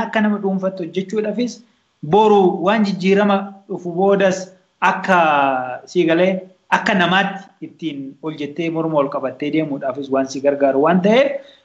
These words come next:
O P D O'n dhiibama achii irra ga'aa jiru san akka advantage-itti itti fa-, fayyadamuu qaban jedha. Because seenaa keessatti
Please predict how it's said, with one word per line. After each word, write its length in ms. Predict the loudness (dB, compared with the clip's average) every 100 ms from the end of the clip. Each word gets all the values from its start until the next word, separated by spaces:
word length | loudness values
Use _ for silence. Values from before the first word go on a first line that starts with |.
| -8
O 80 | -6
P 140 | 0 4
D 100 | 4
O'n 180 | 4
dhiibama 400 | 4 4 6 4 2
achii 680 | 0 -2 0 2 2 0 -4 0
irra 280 | 0 2
ga'aa 260 | 0 2 0
jiru 200 | -2 -6
san 200 | -6 -6 -6
akka 220 | -4 -2
advantage-itti 640 | -2 -2 -2 -2 -4 -8
itti 140 | -10 -6
fa-, 160 | -6 -6
fayyadamuu 500 | -4 -2 0 -2 -2
qaban 260 | -6 -8 -10
jedha. 180 | -10 0
Because 440 | 2 4 2 -2 -14 _ _ _
seenaa 420 | -2 2 4 2
keessatti 540 | 2 0 0 -2 -4